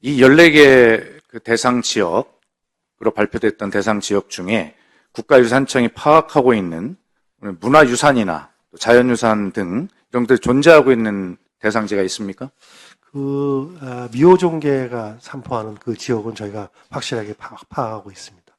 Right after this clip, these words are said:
Speaker 1: 지천댐,
Speaker 2: 지천댐, 네.
Speaker 1: 지천이죠?
Speaker 2: 네.
Speaker 1: 그렇습니다. 그 한 군데로 지금 파악하고 계시죠?
Speaker 2: 예, 나머지 문화유산은 조금 더 저희가 저, 좀 준비해서
Speaker 1: 그렇습니다.
Speaker 2: 자료를
Speaker 1: 예.
Speaker 2: 확보해야 됩니다.
Speaker 1: 다음 달 십일월에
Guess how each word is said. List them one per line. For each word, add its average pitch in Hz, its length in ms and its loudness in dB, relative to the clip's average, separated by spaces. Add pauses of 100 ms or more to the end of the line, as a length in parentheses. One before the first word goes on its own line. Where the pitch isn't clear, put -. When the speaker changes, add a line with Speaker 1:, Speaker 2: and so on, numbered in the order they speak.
(120)
Speaker 1:
지천댐, 123 840 -2
Speaker 2:
지천댐, 117 420 -12
네. 123 160 -20
Speaker 1:
지천이죠? 123 560 -4
Speaker 2:
네. 110 220 -16 (100)
Speaker 1:
그렇습니다. 95 580 -4
그 117 100 -4
한 165 180 -2
군데로 156 400 2
지금 117 180 -4
파악하고 123 400 0
계시죠? 135 520 -4
Speaker 2:
예, 123 200 -8
나머지 151 300 -2
문화유산은 165 480 2
조금 160 240 -6
더 156 80 2
저희가 131 400 -4 (100)
저, 120 140 -12
좀 113 180 -18 (360)
준비해서 131 420 -8
Speaker 1:
그렇습니다. 113 120 -6
Speaker 2:
자료를 113 200 -6 (100)
Speaker 1:
예. 85 180 -4
Speaker 2:
확보해야 127 380 -8
됩니다. - 260 -20 (280)
Speaker 1:
다음 143 340 4
달 151 260 4
십일월에 123 920 0